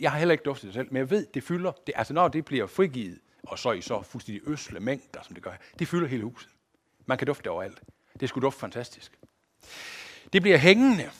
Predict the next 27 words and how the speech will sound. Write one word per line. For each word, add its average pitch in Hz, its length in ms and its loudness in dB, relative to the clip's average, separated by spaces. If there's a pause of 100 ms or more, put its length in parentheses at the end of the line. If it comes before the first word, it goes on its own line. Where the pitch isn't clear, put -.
(320)
så 127 140 -6
at - 120 -8
sige. 101 260 -6 (1300)
Og, 170 320 12
øh, 165 100 12 (160)
sådan 277 220 6
er 277 80 12
det 262 100 10
også 233 280 4
med 151 240 6 (160)
Kristus, - 560 -2
altså 117 180 0
den 113 160 -4
salvede. 139 500 -4 (760)
Han 233 220 6
går 226 180 10
nemlig 208 480 4
ikke 190 400 4
ubemærket 147 880 4
igennem 131 560 2 (100)
menneskers 151 800 0
liv, 160 280 0 (180)
hverken 147 500 6 (100)
dengang 135 540 -2 (300)
eller 156 220 4
i 147 80 0
dag. - 420 -6